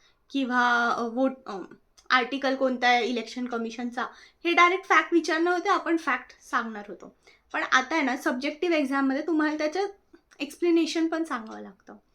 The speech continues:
pros and cons पण सांगावे लागतात. आणि हे आहे ना, मॅगझिन्समध्ये नसतं, प्रिलिम्सच्या मॅगझिनमध्ये नसतं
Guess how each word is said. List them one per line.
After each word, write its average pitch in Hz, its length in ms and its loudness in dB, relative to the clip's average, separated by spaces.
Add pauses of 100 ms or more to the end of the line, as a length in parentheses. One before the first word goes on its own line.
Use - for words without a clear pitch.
(360)
pros 311 240 0
and 330 180 4
cons 277 240 0
पण 277 200 -6
सांगावे 226 360 -6
लागतात. 202 280 -12 (400)
आणि 302 200 4
हे 339 240 2
आहे 381 120 2
ना, 262 200 0 (200)
मॅगझिन्समध्ये 277 720 0
नसतं, 262 360 -6
प्रिलिम्सच्या 302 680 0
मॅगझिनमध्ये 302 500 -2
नसतं 302 360 -6